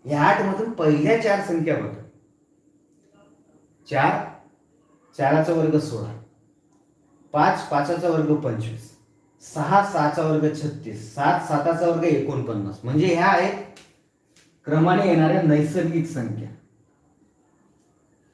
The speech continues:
हे आहेत त्यांचे वर्ग संख्या, म्हणजे चार संख्या दिल्या आहेत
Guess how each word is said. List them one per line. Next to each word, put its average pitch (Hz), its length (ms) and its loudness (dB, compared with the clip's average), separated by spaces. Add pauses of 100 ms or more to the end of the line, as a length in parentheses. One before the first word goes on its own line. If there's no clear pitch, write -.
(360)
हे 151 100 4
आहेत 170 280 4
त्यांचे 160 340 2
वर्ग 151 380 4
संख्या, 110 380 -6 (2250)
म्हणजे 147 220 2
चार 185 340 2
संख्या 156 380 -4
दिल्या 190 200 -2
आहेत 214 180 -6